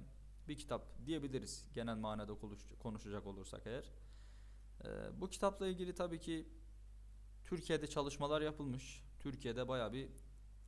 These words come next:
hatta, e, çalışmalarını gördüm. E, bunlar kimisi tercüme amaçlı yapılmış olan, kimisi bu kitaptaki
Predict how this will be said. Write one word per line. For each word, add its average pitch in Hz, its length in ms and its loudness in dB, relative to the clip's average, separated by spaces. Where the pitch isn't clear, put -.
hatta, 117 460 2
e, 101 300 0
çalışmalarını 110 760 2
gördüm. 113 400 2
E, 98 420 2
bunlar 151 260 4
kimisi 135 400 -2
tercüme 131 600 4
amaçlı 117 400 2
yapılmış 98 400 -2
olan, 113 240 0
kimisi 127 540 0
bu 131 80 -6
kitaptaki 127 640 -2